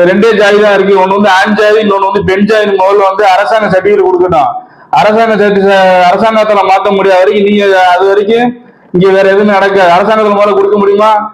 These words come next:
ஆண் ஜாதி பெண் ஜாதி ரெண்டு ஜாதி தான் இருக்குன்னு முதல்ல அரசாங்க சர்டிபிகேட் கொடுக்க முடியுமா? இந்த கண்துடைப்பு போராட்டம், இந்த கண்துடைப்பு, இந்த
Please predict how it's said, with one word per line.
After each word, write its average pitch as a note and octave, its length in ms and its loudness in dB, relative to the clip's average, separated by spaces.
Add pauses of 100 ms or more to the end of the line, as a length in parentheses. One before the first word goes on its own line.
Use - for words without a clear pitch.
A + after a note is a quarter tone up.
(880)
ஆண் G3 240 0
ஜாதி A3 240 2
பெண் G#3 260 0
ஜாதி G#3+ 180 2
ரெண்டு G3+ 200 0
ஜாதி G#3 200 2
தான் G#3+ 120 2
இருக்குன்னு G3 300 0
முதல்ல G3 200 2
அரசாங்க G3+ 260 -2
சர்டிபிகேட் F#3+ 400 0
கொடுக்க F3+ 160 0
முடியுமா? F3 340 0 (1160)
இந்த F3 200 0
கண்துடைப்பு G#3 720 0
போராட்டம், F#3+ 480 0
இந்த F3+ 140 0
கண்துடைப்பு, F3+ 640 0 (580)
இந்த E3 120 2